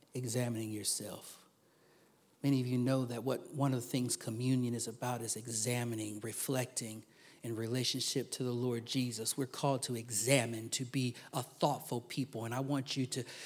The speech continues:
be giving yourself the self-quiz right now. How are you on your rest? How are you in your sleep? How are you with decreasing your stress? How are you with what you're putting in your body?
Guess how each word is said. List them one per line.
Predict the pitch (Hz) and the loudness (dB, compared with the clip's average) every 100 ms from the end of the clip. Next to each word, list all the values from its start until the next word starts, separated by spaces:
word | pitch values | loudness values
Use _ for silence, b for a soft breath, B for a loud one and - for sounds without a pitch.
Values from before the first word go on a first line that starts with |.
| B - | B 2
be | 180 | 2
giving | 147 185 151 | 6 6 8
yourself | 147 147 - 139 135 | 8 8 6 4 0
the | 127 | 0
self-quiz | - - 165 139 - - 139 131 123 123 | 2 6 6 6 2 2 2 4 0 0
right | 131 120 117 | 0 0 0
now. | 123 117 117 | 0 0 0
How | - 359 359 302 226 | 8 10 12 12 12
are | 196 | 12
you | 170 147 196 247 214 | 12 10 12 12 12
on | 185 170 | 12 12
your | 165 175 | 12 12
rest? | 143 160 180 139 - - | 12 12 12 12 8 12
How | 262 330 311 | 12 12 12
are | 254 190 | 12 12
you | 170 240 240 190 180 | 12 12 12 12 12
in | 196 196 | 10 12
your | 170 180 | 12 12
sleep? | 147 - 190 196 - | 10 6 10 10 12
How | 247 294 294 | 12 12 12
are | 247 | 12
you | 220 202 269 214 B B | 12 12 12 12 B B
with | 196 185 | 12 12
decreasing | 165 - 226 202 185 175 | 12 6 8 10 10 10
your | 160 | 10
stress? | - 190 175 | 10 8 8
How | - 277 302 262 | 12 12 12 12
are | 240 | 12
you | 202 285 233 | 12 12 12
with | 202 - | 12 12
what | 233 - | 8 12
you're | 208 | 10
putting | - - - 262 190 165 | 8 2 10 12 12 12
in | 214 196 | 10 12
your | 170 160 | 12 10
body? | 139 175 160 127 - - | 10 8 8 6 2 -8